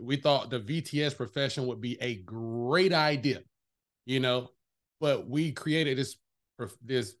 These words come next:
this upper level cert-, certification without actually giving them a job title. Like, I don't know, I, I, there was nothing I did differently as a V T S besides pay a lot of money and take a hard test that wrecked my brain. I did it because I wanted to prove to myself that I was the best version of myself in emergency and critical care,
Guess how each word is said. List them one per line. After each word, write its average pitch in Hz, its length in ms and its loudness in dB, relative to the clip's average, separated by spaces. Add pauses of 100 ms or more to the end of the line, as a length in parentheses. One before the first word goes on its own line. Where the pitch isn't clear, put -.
(140)
this 131 300 -2
upper 139 240 2
level 127 320 2
cert-, - 360 -2
certification 131 680 0
without 143 260 2
actually 143 300 0
giving 135 240 0
them 127 120 2
a 123 60 0
job 160 320 0
title. 95 340 -4 (400)
Like, 147 140 4
I 175 100 8
don't 311 160 4
know, 156 120 6
I, 143 380 4
I, - 120 0
there 117 300 4
was 294 120 2
nothing 165 380 4
I 151 80 4
did 147 300 2
differently 160 480 2 (300)
as 151 180 6
a 143 40 2
V 151 200 2
T 180 200 2
S 240 160 2
besides 143 440 2
pay 170 140 2
a 147 80 6
lot 143 200 4
of 127 60 0
money 160 260 0
and 135 80 -2
take 160 140 0
a 127 80 -4
hard 147 320 2
test 220 260 -2
that 143 120 0
wrecked 143 220 0
my 139 140 0
brain. 175 460 0 (340)
I 202 180 8
did 202 180 6
it 160 60 0
because 151 260 0
I 147 100 6
wanted 208 260 4
to 143 40 -4
prove 160 280 0
to 123 60 0
myself 165 400 2
that 135 100 2
I 143 120 6
was 139 140 4
the 113 80 -2
best 165 500 2
version 135 400 2
of 117 80 -2
myself 139 440 0
in 120 80 -2
emergency 117 480 -2
and 117 120 -4
critical 117 260 -6
care, 110 240 -6